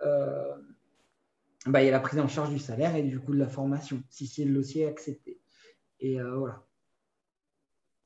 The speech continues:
Euh, mais là, par contre, il faut, faut, il y a des commissions, et cetera, donc il faut s'y prendre quand même bien en amont.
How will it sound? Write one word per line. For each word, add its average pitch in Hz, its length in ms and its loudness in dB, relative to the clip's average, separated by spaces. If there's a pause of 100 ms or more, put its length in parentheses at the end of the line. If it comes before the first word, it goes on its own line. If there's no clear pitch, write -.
(200)
Euh, 123 160 -6
mais 123 120 -2
là, 170 200 0
par 151 220 -4
contre, 185 200 -4
il 135 60 -12
faut, 139 280 -2
faut, 139 200 -4
il 135 60 2
y - 20 4
a 131 40 2
des 131 140 2
commissions, 143 600 -2
et - 40 -4
cetera, 143 420 -2
donc 175 140 -2
il - 40 -10
faut 135 80 -8
s'y - 200 -14
prendre 160 180 -4
quand 139 120 -4
même 170 180 -2
bien 143 340 -2
en 175 140 0
amont. 151 340 -2